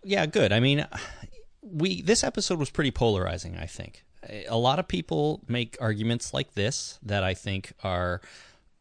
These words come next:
perfectly valid and love this episode, and then a lot of people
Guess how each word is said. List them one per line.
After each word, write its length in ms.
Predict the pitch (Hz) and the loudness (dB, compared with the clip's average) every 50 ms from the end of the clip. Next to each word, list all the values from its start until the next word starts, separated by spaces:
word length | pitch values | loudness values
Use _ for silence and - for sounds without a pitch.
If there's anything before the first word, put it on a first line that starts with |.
| _ _ _ - - - | _ _ _ -20 -8 0
perfectly 480 | - - 127 123 - - - - 131 110 | 4 4 4 4 4 0 0 2 2 2
valid 440 | 95 98 87 85 90 117 147 165 - | 4 4 4 4 4 2 0 -2 -4
and 140 | - 104 95 | -4 -2 0
love 200 | 92 98 113 117 | 2 2 2 2
this 200 | 110 98 - - | 2 0 -2 -2
episode, 500 | - 85 - - - - 90 87 104 - - | -4 -6 -6 -6 -6 -4 -4 -4 -4 -4 -4
and 160 | 110 110 117 | -2 0 2
then 120 | 127 127 131 | 2 2 4
a 80 | 131 | 4
lot 140 | 135 131 131 | 4 4 4
of 60 | 131 | 2
people 380 | - 147 135 - 131 127 110 | 0 -4 -4 -2 -4 -4 -4